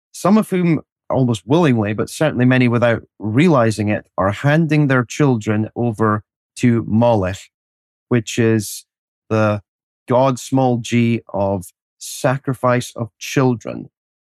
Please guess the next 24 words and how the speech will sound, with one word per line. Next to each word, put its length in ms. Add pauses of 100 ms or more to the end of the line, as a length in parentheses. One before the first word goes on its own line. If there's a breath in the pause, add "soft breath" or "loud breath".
(160)
because 480
we 180
are 320 (340)
willingly 680 (200)
handing 560
our 140
children 560
over 360
to 400 (360)
the 80
state. 640 (340)
And 220
the 60
state 680 (320)
has 200
got 340
very 320
wicked, 600
sinister, 800
and 140
in 100
many 200
ways 280
satanic 760